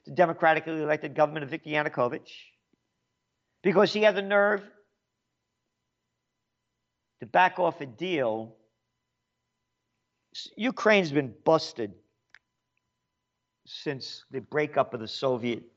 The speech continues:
Empire. They needed dough. So we're gonna make a deal with the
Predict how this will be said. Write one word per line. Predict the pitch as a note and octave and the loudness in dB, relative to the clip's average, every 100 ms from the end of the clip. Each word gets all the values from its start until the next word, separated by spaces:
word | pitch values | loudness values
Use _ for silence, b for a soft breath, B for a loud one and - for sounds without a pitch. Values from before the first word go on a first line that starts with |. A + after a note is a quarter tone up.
| _ | _
Empire. | - A#2+ - F2+ - - _ _ _ _ _ _ _ _ _ _ _ _ _ _ _ _ _ - b b b _ | -8 -6 -6 -6 -8 -14 _ _ _ _ _ _ _ _ _ _ _ _ _ _ _ _ _ -20 b b b _
They | E3+ | 4
needed | G3+ A3+ E3+ A2+ | 6 4 2 2
dough. | E3+ C#3+ G#2 - - _ _ _ _ _ _ _ _ _ _ | 6 6 4 -2 -20 _ _ _ _ _ _ _ _ _ _
So | - D#3+ | -2 2
we're | |
gonna | D#3 F#3+ | 4 4
make | F3 E3+ | 4 2
a | D#3+ | 0
deal | B2 D3+ D#3+ D3 | 0 4 4 4
with | B2 A2+ | 0 -4
the | B2 A#2+ A2+ | -6 -4 -8